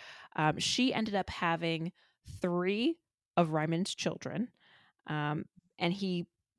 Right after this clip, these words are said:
produced no children with his own wife. And then he eventually adopted those children in nineteen sixty-five as, like, his, to become his, like, legal heirs, and he legally recognized them. And they are the ones who pretty much inherited, um, the business from him.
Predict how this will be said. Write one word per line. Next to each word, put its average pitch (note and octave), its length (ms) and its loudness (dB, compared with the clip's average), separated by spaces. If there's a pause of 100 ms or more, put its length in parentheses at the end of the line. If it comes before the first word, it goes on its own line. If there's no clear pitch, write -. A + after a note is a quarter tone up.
(160)
produced - 320 4
no E3 160 12
children F3 320 4
with D#3+ 120 2
his - 160 -2
own F#3 220 6
wife. A2 360 0
And F3 160 6
then E3+ 100 6
he F#3+ 160 4
eventually F3 720 4
adopted F#3 720 4
those D3 200 0
children - 500 -4 (240)
in F3 120 2
nineteen E3 320 2
sixty-five D#3 920 2
as, C#3+ 320 -6
like, - 160 -12
his, - 260 -8 (100)
to - 80 -20
become D#3 200 -2
his, D#3 120 -6
like, C3+ 180 -10
legal D#3 400 0
heirs, C#3 460 -4
and D3+ 100 -2
he D#3 100 -2
legally D#3 360 0
recognized D3+ 640 -4
them. G2 200 -4 (300)
And E3+ 180 2
they F3 220 8
are F3+ 80 4
the E3+ 80 0
ones D#3 340 -2
who E3 180 -4 (460)
pretty F3+ 140 -8
much E3+ 160 -4
inherited, E3+ 840 0 (480)
um, D3 380 -6
the D#3+ 60 -4
business - 460 0
from - 220 -12
him. G3 100 -12